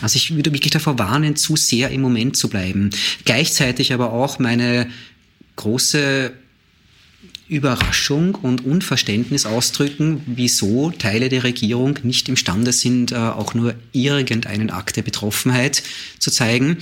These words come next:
Äh, egal, ob das jetzt persönlich bekannte Leute sind oder nicht persönlich bekannte Leute sind von Regierungsmitgliedern.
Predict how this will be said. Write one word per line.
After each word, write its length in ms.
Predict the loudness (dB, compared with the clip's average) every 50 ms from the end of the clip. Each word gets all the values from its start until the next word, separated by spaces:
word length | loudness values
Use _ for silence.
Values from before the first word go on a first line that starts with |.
| -6 -8 -8 -10 -10 -12 -16 -12 -6
Äh, 440 | -2 0 0 2 2 0 0 0 0
egal, 400 | 2 2 2 2 2 2 2 2
ob 160 | 0 -2 -2
das 160 | -2 -2 -2 -2
jetzt 200 | -2 -4 -4 -2
persönlich 600 | -2 -2 0 2 2 2 2 2 2 0 0 -2
bekannte 480 | -2 -2 0 0 0 0 0 0 0
Leute 340 | 0 2 0 0 0 0 0
sind 380 | 0 2 2 2 2 0 0 0
oder 160 | 0 0 2
nicht 340 | 2 2 2 2 0 -2 -2
persönlich 460 | -2 0 2 2 2 2 2 0 0
bekannte 420 | -2 0 0 0 0 0 0 0
Leute 340 | 0 2 2 0 0 0 0
sind 240 | 0 2 2 0 -2
von 220 | 0 0 0 2
Regierungsmitgliedern. 1120 | 2 0 0 0 -2 -2 0 0 0 0 0 0 -2 -2 -2 0 0 2 2 2 2 2